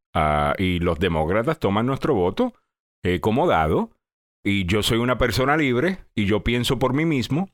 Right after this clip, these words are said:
y yo creo en las ideas del Partido Republicano, de un gobierno limitado, taxes más bajos, defensa, eh, nacional, individualismo, you know,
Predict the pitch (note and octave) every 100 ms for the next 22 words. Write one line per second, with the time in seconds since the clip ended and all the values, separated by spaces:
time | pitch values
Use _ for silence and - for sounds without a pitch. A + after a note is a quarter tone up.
0 | _ _ G#2+ G#2 G2+ F#2+ F2 G#2+ A2+ C#3
1 | - F3+ A#3+ G3+ F3 C3+ C#3+ F3 G#3 G3
2 | F#3+ G3 F3+ F3+ F#3 F3+ G3+ A#3+ A3 B2+
3 | F#2 E2 D#2+ D#2 F#2+ D3+ G#3+ G#3 F#3 D#3
4 | G#2+ D#2 - D#2+ G2 A2+ F#3 G3 D3+ A#2
5 | E2 F2+ F2 - E2 - _ _ _ -
6 | F#2+ G#2+ G2+ C3+ D3 G3+ F#3+ E3 D3 B2+
7 | A2 G2 F2+ F2 A#2 D#3 G3 B2+ B2 B2
8 | A#2 A2 G#2 F#2+ D2+ G2+ E3+ E2 C2+ B1+
9 | A1 A1